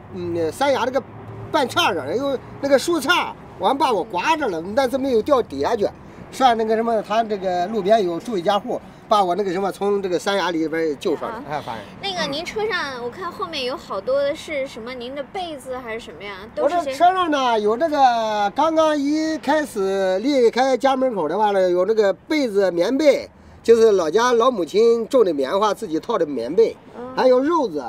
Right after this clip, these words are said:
Speaker 1: 然后这呢，有一，呃，修车的工具，啊，这里边是修车的工具，这里边嘛是装的配件儿。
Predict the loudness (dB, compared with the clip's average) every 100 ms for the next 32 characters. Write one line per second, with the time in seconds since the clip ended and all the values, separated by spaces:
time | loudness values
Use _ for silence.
0 | -6 -2 0 0 -2 -2 -2 -2 -2 0
1 | 0 -2 -6 -10 -20 -20 -8 -4 -2 -2
2 | -4 -6 -4 2 2 2 -2 -4 0 -2
3 | -2 -18 -20 -20 -20 -20 -6 -2 4 4
4 | 2 -4 -4 -6 -4 -2 -2 -2 -2 -2
5 | -2 0 2 2 -2 -2 -4 -4 -6 0
6 | 0 0 -2 0 2 0